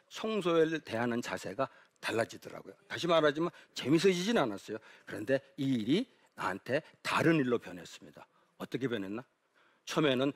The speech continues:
세속적인 일이었어요. 그런데 그 순간 그 일이 뭘로 변해? 거룩한 일로 변했다는 거죠.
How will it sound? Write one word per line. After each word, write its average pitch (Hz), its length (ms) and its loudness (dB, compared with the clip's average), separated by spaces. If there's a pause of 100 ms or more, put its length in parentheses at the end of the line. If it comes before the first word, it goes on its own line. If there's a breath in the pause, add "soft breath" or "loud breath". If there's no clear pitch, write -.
세속적인 151 680 -2
일이었어요. 90 440 -10 (680)
그런데 90 340 -6 (180 loud breath)
그 131 100 -6
순간 123 420 -4 (140)
그 123 140 -2
일이 113 300 -2 (400)
뭘로 120 260 -6
변해? 107 320 -6 (720 soft breath)
거룩한 110 640 -10
일로 98 400 -10 (520)
변했다는 151 580 -10
거죠. - 300 -18